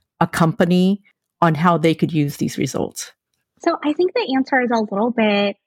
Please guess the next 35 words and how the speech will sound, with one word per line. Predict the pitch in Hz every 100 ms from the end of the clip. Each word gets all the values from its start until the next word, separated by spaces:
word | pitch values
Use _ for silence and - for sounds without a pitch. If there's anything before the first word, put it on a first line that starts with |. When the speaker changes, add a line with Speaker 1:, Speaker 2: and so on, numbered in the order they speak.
| -
Speaker 2:
it's | 285 -
not | 277 285 -
so | 285
distinctive | 262 247 - 208 202 190
between | 196 - 185 180
an | 185
individual | 175 165 - - 170 156 - 220 - _ -
and | 196 170
a | 170
company. | - 170 - - 233 - _ _ -
I | 240
think | 240 262 226 220 - _ _ _ 214
deep | - 320 -
down, | 233 208 214
we | 226 _ -
all | 208 214
want | 220
to | 214
be | 196
seen | 196 - 185 180 196 254 330 359 _ _ _ _ _ _
for | 254 -
all | 196 190
that | 170
we | 180
are, | - - - 247 _ _ _ _ 208 -
right? | 185 185
Whether | 208 254 262 262
that's | 220 196 -
an | 196
individual | 190 180 190 285 320 294 285
who | 247
identifies | 202 190 190 196 170 180
with | 180 185
a |
specific | 180 - 185 165 170